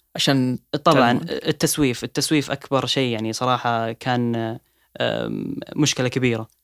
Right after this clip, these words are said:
Speaker 2: لأن أنا عندي دوام وعندي جامعة، فالدقيقة محسوبة علي،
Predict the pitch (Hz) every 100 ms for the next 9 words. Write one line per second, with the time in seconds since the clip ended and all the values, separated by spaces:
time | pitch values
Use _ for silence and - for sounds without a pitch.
0 | _ _ - 131 131 139 135 135 - _
1 | _ _ _ _ _ _ _ 139 135 143
2 | 139 131 131 151 156 127 123 117 117 110
3 | 110 - _ _ - - 127 127 127 123
4 | 131 147 160 135 131 - 135 117 110 113